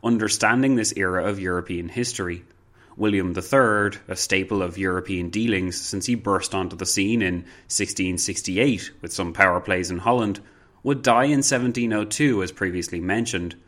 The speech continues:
Leopold the First, Holy Roman Emperor and bugbear of Louis the fourteenth also since the early sixteen seventies, would pass on in seventeen oh five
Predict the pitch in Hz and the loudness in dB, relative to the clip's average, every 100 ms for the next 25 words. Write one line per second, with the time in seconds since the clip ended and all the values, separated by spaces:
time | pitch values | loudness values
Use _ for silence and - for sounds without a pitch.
0 | - _ _ _ - 95 85 95 90 85 | -20 _ _ _ 0 0 2 0 -2 -4
1 | - 87 190 180 135 - - - 95 95 | -10 -2 4 4 4 0 -6 -6 -2 0
2 | 92 92 92 104 107 110 147 98 87 87 | 0 0 0 0 2 2 2 2 0 -6
3 | - 98 92 98 104 120 95 95 95 92 | -2 -2 2 6 6 6 4 2 0 -2
4 | - 101 90 104 95 90 120 139 - 95 | -2 -2 0 0 -2 2 4 4 0 -2
5 | - 90 87 - 92 87 - - - - | -2 -4 -4 -4 -2 -4 -6 -20 -10 0
6 | 98 95 90 - - 95 85 - 135 160 | 2 2 0 -2 -2 -2 -2 0 0 2
7 | 107 101 92 - - _ _ _ - 127 | 0 0 -2 -6 -16 _ _ _ -6 -6
8 | - 143 143 143 131 131 147 - 110 101 | -2 0 2 2 2 4 2 2 0 0
9 | 95 90 87 85 135 117 107 120 120 | -2 -2 -4 0 4 4 4 0 -6